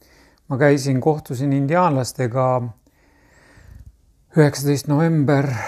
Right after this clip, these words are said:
kaks tuhat kakskümmend, siis Brasiilias käisin kohapeal ja indiaanlased tegid kuue või rohkem tunni jooksul mulle selgeks minu elumissiooni. See oli väga võimas,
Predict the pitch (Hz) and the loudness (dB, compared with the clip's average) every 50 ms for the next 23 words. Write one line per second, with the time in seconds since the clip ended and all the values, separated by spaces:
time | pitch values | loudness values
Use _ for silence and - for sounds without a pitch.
0 | - - - - - - 143 - - - - 147 131 123 - - - 156 143 - | -10 -10 -12 -14 -12 -12 -12 -12 -12 -10 -6 -4 -4 -4 -6 -6 -8 -10 -10 -8
1 | - - - - 226 233 208 175 139 127 120 117 107 - - - - - - - | -12 -14 -6 -2 0 2 2 2 2 2 0 -2 -4 -8 -12 -16 -16 -16 -20 -20
2 | - - _ _ _ _ _ _ _ _ _ _ _ _ _ _ _ _ _ _ | -20 -20 _ _ _ _ _ _ _ _ _ _ _ _ _ _ _ _ _ _
3 | _ _ _ _ _ _ - - - - - _ _ _ _ - - - _ _ | _ _ _ _ _ _ -20 -20 -18 -18 -18 _ _ _ _ -20 -20 -20 _ _
4 | _ _ _ - - - - - 147 139 135 131 127 123 123 123 120 120 120 120 | _ _ _ -14 -10 -8 -4 0 0 2 2 2 2 2 2 2 2 0 0 -2
5 | 117 117 - - - - - - - 127 120 110 135 143 135 120 117 113 - - | -2 -4 -6 -8 -8 -8 -8 -4 -2 -2 0 2 2 2 4 2 0 -2 -2 -4
6 | 123 117 104 113 117 117 139 185 208 175 143 117 127 131 117 113 117 117 120 120 | -6 -6 -4 -4 -4 -2 0 2 4 4 2 2 -2 -4 -4 -4 -4 -4 -4 -4
7 | 117 117 117 110 113 123 127 120 131 135 135 131 123 120 107 104 117 107 - _ | -6 -6 -6 -6 -6 -6 -4 0 0 2 2 2 0 -2 -2 -4 -6 -8 -8 _
8 | - 127 110 113 110 - - - - 131 123 123 117 117 117 117 113 120 127 131 | -8 -6 -6 -4 -6 -8 -8 -8 -4 0 0 0 0 0 -2 -2 -2 -4 -4 -2
9 | 135 123 - - 139 123 117 123 139 135 131 131 120 120 120 113 - - - 117 | -4 -4 -4 -6 -6 -4 -2 0 2 2 2 2 2 0 0 -2 -4 -6 -4 -4
10 | 117 117 120 117 113 104 135 131 123 120 110 107 - - 135 123 120 127 135 131 | -2 -2 -2 -2 -2 -2 0 0 0 -2 -2 -6 -8 -8 -4 -2 -2 0 0 0
11 | 127 113 110 - - - 170 175 180 165 135 110 104 101 - _ _ _ _ _ | -2 -2 -4 -4 -4 -2 0 0 0 0 -2 -4 -4 -8 -14 _ _ _ _ _
12 | _ _ _ _ _ _ _ _ _ _ _ _ _ _ _ _ _ _ - - | _ _ _ _ _ _ _ _ _ _ _ _ _ _ _ _ _ _ -2 2
13 | 135 120 113 117 117 113 113 113 113 110 110 110 110 104 113 127 135 131 - 131 | 4 4 4 4 4 4 2 2 2 2 0 0 0 2 2 2 2 2 2 2
14 | 120 117 113 110 107 107 101 127 147 160 160 160 135 113 101 98 - - - - | 4 4 4 4 2 2 2 2 2 2 2 2 2 0 -2 -4 -8 -12 -12 -14